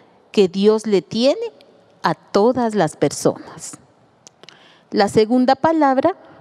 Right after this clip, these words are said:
viene del griego astorgos. En primera Timoteo tres tres indica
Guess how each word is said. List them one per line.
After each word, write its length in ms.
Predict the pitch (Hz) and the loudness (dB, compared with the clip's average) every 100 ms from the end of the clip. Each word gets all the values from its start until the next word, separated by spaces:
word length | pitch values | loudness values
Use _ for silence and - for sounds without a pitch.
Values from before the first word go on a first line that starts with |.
| - - | -20 -4
viene 300 | 165 165 175 | 0 2 2
del 220 | 185 185 | 0 0
griego 500 | 226 220 226 240 320 _ _ _ _ - | 0 2 2 2 -4 _ _ _ _ -4
astorgos. 1040 | 180 - - 254 277 202 - - - - - - _ _ _ - _ _ - | -4 -4 -4 0 0 -2 -8 -14 -14 -18 -20 -20 _ _ _ -20 _ _ -2
En 220 | 269 262 | 2 2
primera 520 | 254 269 262 311 359 | 2 2 2 2 2
Timoteo 880 | 349 - 233 196 196 - 254 233 254 - - - | -2 0 0 0 -2 2 4 4 0 -8 -18 -2
tres 400 | 226 214 226 - | 2 2 0 -4
tres 440 | 240 233 330 - - - - - - - _ _ 277 | 2 2 2 -4 -20 -20 -20 -20 -20 -20 _ _ 2
indica 720 | 294 277 294 330 - 285 | 2 2 0 -2 0 -2